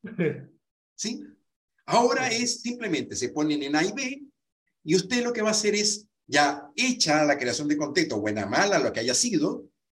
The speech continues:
Speaker 2: ahora le vas a decir lo que necesitas pedir. ¿Ok? Entonces la primera respuesta va a ser un categórico no.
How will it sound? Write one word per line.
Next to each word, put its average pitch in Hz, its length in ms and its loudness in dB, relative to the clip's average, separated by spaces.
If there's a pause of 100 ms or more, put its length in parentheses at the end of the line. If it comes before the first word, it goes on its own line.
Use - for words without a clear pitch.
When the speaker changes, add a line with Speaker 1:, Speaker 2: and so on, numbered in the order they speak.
(360)
Speaker 2:
ahora 214 560 4 (920)
le 135 180 0
vas 165 200 2
a 175 40 2
decir 214 380 2
lo 202 180 -2
que 156 120 -2
necesitas 156 520 -4
pedir. 101 460 -6 (1400)
¿Ok? - 120 -10
Entonces - 720 -2
la 151 100 8
primera 123 340 0
respuesta 208 920 -2
va 151 60 4
a - 20 4 (120)
ser - 420 0
un 185 120 -4
categórico 185 640 2
no. 120 360 2